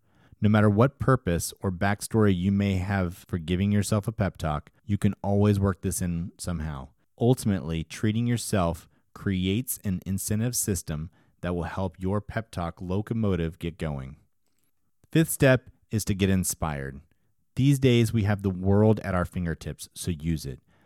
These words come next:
There are countless treasure troves of motivational information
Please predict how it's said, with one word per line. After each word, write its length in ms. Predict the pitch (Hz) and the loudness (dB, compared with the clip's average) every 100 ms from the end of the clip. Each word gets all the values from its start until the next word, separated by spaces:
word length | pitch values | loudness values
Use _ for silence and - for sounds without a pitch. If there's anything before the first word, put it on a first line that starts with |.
| _ _ | _ _
There 140 | 110 107 | 2 4
are 160 | 92 - | 4 -2
countless 580 | - 123 110 135 - - | -4 -4 0 0 0 -6
treasure 400 | - - 135 117 | -12 0 2 2
troves 460 | 95 - 98 87 - | -2 0 2 2 -2
of 120 | 92 | -6
motivational 800 | 87 90 107 101 101 - 104 98 | 0 4 4 4 2 2 -2 -2
information 680 | 95 98 107 95 85 - 87 | -4 -6 -4 -2 -4 -4 -8